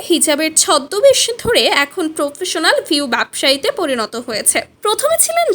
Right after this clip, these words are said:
জামাই ব্যবসায়ী, সারাক্ষণ জামাইকে সাথে নিয়ে ঢলাঢলি করতেন। তো ভিউয়ার্স, আপনাদের কাছে কি মনে হয়, আলো আহমেদ হিজাবের আড়ালে এসব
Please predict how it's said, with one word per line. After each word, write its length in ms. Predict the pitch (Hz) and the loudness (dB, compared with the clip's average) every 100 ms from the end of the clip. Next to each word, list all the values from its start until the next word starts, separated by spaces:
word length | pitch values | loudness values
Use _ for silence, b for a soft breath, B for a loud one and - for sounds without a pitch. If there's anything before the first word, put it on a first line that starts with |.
| 415 | 2
জামাই 300 | 349 381 415 | 2 2 2
ব্যবসায়ী, 420 | 214 - - 254 - - - | 0 0 -4 -4 -8 -14 -4
সারাক্ষণ 480 | 262 240 262 - 571 - | 0 0 -2 -4 -2 2
জামাইকে 380 | 330 320 320 339 - | 2 0 -2 -4 -2
সাথে 260 | 285 277 330 | -2 -2 -4
নিয়ে 140 | 392 392 | -2 -2
ঢলাঢলি 480 | - 285 269 - 233 214 | -2 -2 0 -2 -2 -10
করতেন। 300 | - - - - B - | -10 -8 -8 -12 B -2
তো 60 | 453 453 | 0 4
ভিউয়ার্স, 560 | 622 587 392 - 587 - - | 4 6 6 6 4 2 0
আপনাদের 320 | 359 480 494 508 | -4 -2 -2 0
কাছে 180 | 494 466 415 | -2 -2 0
কি 80 | 453 440 | 0 0
মনে 160 | 440 466 | -2 -2
হয়, 160 | 480 698 - _ - 247 | -2 -2 -4 _ -4 0
আলো 180 | 240 254 - 254 | 4 4 4 2
আহমেদ 360 | 269 370 453 679 | -2 -2 -2 0
হিজাবের 380 | 392 - 311 320 - | 2 2 2 2 2
আড়ালে 260 | 262 277 330 508 | 0 0 2 2
এসব 220 | - 453 | 2 -2